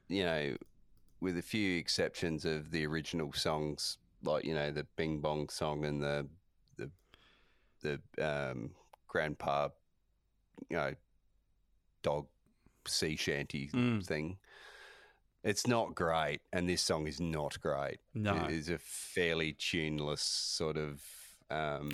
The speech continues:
Speaker 2: Feels
Speaker 1: ode
Speaker 2: like
Speaker 1: to chickens.
Speaker 2: the songs don't really pick up until Brian Blessed gets involved.
Speaker 1: Mm, that's right. Yeah, and, and yeah, and they sing it, and it, for, for something that is a,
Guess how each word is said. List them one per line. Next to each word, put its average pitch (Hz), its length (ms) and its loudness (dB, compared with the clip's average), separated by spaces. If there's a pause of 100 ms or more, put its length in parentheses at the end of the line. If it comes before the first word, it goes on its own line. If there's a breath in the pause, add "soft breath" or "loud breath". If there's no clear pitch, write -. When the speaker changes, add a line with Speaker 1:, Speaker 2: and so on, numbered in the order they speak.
Speaker 2:
Feels 156 160 2
Speaker 1:
ode 87 60 6
Speaker 2:
like 76 140 0
Speaker 1:
to - 100 -10
chickens. 78 420 -2
Speaker 2:
the 73 60 -2
songs 131 280 2
don't 117 200 2
really 101 180 0
pick - 240 -6
up 98 140 0
until 101 240 -4
Brian 98 280 2
Blessed 92 380 -2
gets - 220 -4
involved. 90 520 -2 (640 soft breath)
Speaker 1:
Mm, 78 540 0 (120)
that's 85 280 4
right. 80 440 4
Yeah, 85 320 4 (140)
and, 90 340 2 (320)
and 85 220 2
yeah, 87 360 4
and 92 220 4
they 92 140 4
sing 113 320 2
it, 80 180 0 (160)
and 87 200 2
it, - 120 -2 (680 loud breath)
for, 113 280 -2
for 120 220 0
something 139 420 2
that 92 140 4
is 85 240 2
a, 78 360 4